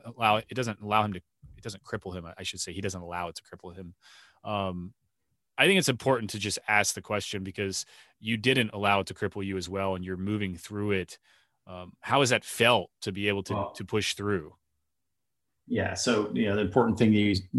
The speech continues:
Speaker 2: the word you just used is, is, is moving. You know, I haven't moved <laughs> through it. Uh, you know, it's, this
Speaker 1: Yeah.
Speaker 2: is one of those diagnoses that is, you know, this is the rest of your life type of thing. So,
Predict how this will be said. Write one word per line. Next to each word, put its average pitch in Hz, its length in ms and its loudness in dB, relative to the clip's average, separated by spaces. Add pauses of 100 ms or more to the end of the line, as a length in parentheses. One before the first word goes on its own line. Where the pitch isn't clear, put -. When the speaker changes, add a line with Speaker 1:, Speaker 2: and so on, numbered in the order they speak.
(140)
Speaker 2:
the 117 140 8
word 101 180 8
you 104 100 2
just 101 220 2
used 101 180 2
is, 95 280 -2
is, 98 260 2 (280)
is 101 140 0
moving. 113 580 6 (440)
You 104 80 2
know, 98 160 6
I - 80 8
haven't 110 240 6
moved 117 480 6 (140)
<laughs> - 160 -18
through 131 200 10
it. 160 280 8 (140)
Uh, 104 420 8
you 123 120 8
know, 104 200 4
it's, 101 160 2
this 110 300 8
Speaker 1:
Yeah. 117 60 4
Speaker 2:
is 101 80 2
one 107 140 4
of 101 60 4
those 101 140 2
diagnoses 101 840 4
that 98 180 2
is, - 420 0 (280)
you - 80 0
know, 98 80 2
this 101 120 6
is 101 160 4
the 101 120 6
rest 101 180 4
of - 60 0
your 104 120 4
life 101 200 6
type 104 220 6
of 104 100 -2
thing. 110 400 6
So, 101 480 6